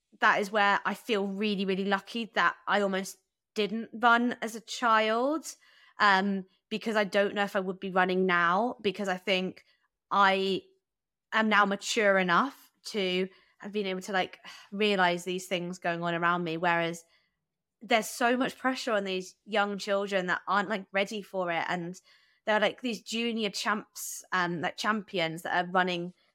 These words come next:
quicker than adults. And I just think I would have fallen out of love with the sport,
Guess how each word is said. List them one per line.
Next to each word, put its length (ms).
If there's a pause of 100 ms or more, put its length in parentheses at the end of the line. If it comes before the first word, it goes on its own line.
(120)
quicker 280
than 140
adults. 340
And 260 (280)
I 200
just 180
think 320 (720)
I 560
would 120
have 100
fallen 260
out 160
of 100
love 200
with 120
the 60
sport, 720